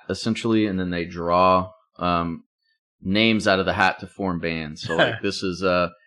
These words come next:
Speaker 1: this is a guitar player, this is a singer, this is a whatever. And, uh,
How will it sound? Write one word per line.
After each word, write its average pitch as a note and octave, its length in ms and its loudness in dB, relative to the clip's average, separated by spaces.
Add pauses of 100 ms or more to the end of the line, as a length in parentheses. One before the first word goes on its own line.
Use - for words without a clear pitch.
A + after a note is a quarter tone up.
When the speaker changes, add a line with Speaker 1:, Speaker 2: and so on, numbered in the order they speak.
(300)
Speaker 1:
this G2 160 -4
is G2 140 -6
a G2 40 -2
guitar F#2+ 340 2
player, F2+ 300 0
this F2 200 -6
is F2 120 -12
a F2 60 -8
singer, F2 460 -4
this E2+ 220 -8
is E2 180 -8
a E2 200 -4 (120)
whatever. E2 540 -4 (440)
And, F#2 240 -4
uh, E2+ 260 0